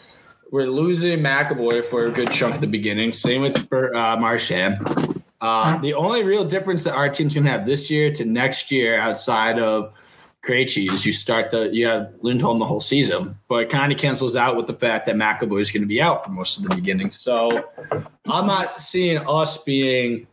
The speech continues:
absurdly better. Like, I would say we're probably gonna finish around that one oh seven point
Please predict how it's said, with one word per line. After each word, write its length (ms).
absurdly 640
better. 340
Like, 180
I 100
would 120
say 160
we're 140
probably 240
gonna 160
finish 340
around 300
that 240
one 160
oh 80
seven 480
point 240